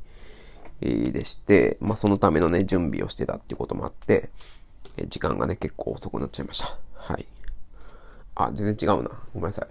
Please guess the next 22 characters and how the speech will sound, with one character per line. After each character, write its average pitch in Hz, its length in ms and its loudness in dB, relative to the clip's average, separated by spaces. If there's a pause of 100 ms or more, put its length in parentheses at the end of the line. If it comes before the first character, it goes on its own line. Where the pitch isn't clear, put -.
(100)
ま - 300 8
あ、 - 40 -8
七 - 220 4
時 - 80 10
半 196 220 8
ぐ 254 80 12
ら 330 80 12
い - 20 8
ま - 100 8
で - 80 4
仕 - 140 4
事 82 200 2
を - 60 6
し - 80 -4
て - 100 -2
て、 - 300 6 (680)
そ - 300 2 (120)
っ - 40 -8
か 214 160 8
ら、 135 480 12 (720)
あ - 180 6
の、 85 400 6